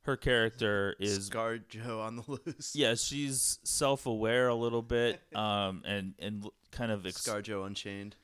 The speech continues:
Speaker 1: kind of exploring her surroundings, uh, trying new things. Um, oh,
Speaker 2: Exploring other things.
Speaker 1: oh, yeah, aw-, <laughs> uh, aware that, uh, she's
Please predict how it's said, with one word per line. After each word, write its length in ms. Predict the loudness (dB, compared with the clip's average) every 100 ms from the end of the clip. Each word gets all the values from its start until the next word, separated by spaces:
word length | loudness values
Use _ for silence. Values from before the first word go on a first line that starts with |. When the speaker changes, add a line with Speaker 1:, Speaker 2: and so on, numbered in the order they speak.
| _ _ -4
Speaker 1:
kind 200 | 0 0
of 100 | 0
exploring 1040 | -2 -2 -2 -2 0 2 2 0 -4 -6 -4
her 120 | -2
surroundings, 1040 | -2 -2 -2 -2 -2 -4 -6 -6 -8 -10 -8
uh, 220 | -4 -2 -4
trying 460 | -4 -2 0 -2 -4
new 160 | -4
things. 680 | -4 -4 -4 -6 -8 -8 -10 -12 _ _ _ _ _ _
Um, 580 | 0 2 2 2 -2 -6 -10 -16 _ 0
oh, 80 | 2
Speaker 2:
Exploring 400 | 2 -6 -14 -14
other 200 | -14 -14
things. 440 | -16 -16 -18 -10 -2
Speaker 1:
oh, 120 | 0
yeah, 340 | 4 4 6
aw-, 280 | 4 4 0 0 0 -2 -2 -4 -4 -8 -8 -8 -10 -12
<laughs> 1200 | -10 -12 -12 -14 -14 -18 -16 -16 -18 _ -4 4
uh, 300 | 8 8 8
aware 560 | 6 8 8 10 10 8
that, 300 | 6 6 6
uh, 420 | 6 4 2 -2 -6 -14 _ _ _ _ _ _ _ -8
she's 520 | -6 -4 -6 -10